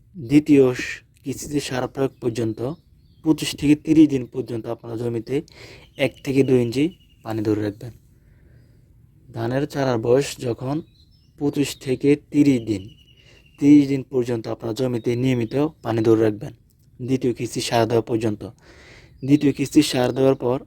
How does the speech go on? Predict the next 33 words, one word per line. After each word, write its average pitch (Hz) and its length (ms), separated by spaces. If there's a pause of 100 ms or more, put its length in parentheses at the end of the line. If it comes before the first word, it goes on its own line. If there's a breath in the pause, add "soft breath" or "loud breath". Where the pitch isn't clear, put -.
(640)
জমিতে 143 400 (100)
তখন 127 300
আর 131 160
পানি 120 200
দেওয়ার 120 200
প্রয়োজন 120 340
হবে 107 220
না। 107 60 (640 soft breath)
দ্বিতীয় 135 300
কিস্তি 147 280
সার 127 240
দেওয়ার 135 260
পর 120 140 (180)
মানে 120 160 (140)
বিশ 120 120 (120)
থেকে 135 160 (140)
তিরিশ 143 260 (100)
দিন 127 120 (480 soft breath)
হয়ে 127 220
গেলে 123 180 (160)
এরপরে 123 380
আর 156 60 (520 soft breath)
পানি 123 240
দেওয়ার 123 220
কোনো 120 140 (140)
প্রয়োজন 117 320
নেই। 110 120
এরপরে 127 320
আপনারা 120 300
কী 131 140
করবেন? 127 220 (100)
জমি 120 200 (200)
শুকাবেন। 110 380